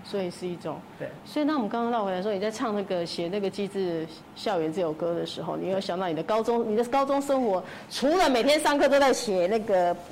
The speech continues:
Speaker 1: 乐谱，是不是？
Speaker 2: 对，乐理啊，
Speaker 1: 乐理，
Speaker 2: 都在做乐理。
Speaker 1: 都在做乐理。
Speaker 2: 对，因为原本那个时候是，呃，为什么会这，这么的不专心上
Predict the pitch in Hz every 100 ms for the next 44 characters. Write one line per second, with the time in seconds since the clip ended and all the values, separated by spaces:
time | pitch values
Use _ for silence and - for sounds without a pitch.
0 | - 294 226 185 175 202 185 170 - -
1 | 175 156 - - - 202 165 135 123 -
2 | - 294 240 180 160 147 151 151 254 247
3 | 254 208 208 180 - 156 131 - - -
4 | - - 269 240 208 170 180 180 - 147
5 | 156 151 165 147 135 - 135 123 120 -
6 | - - 220 160 147 180 156 147 - -
7 | - 165 170 180 160 - 156 156 139 -
8 | 143 139 - 143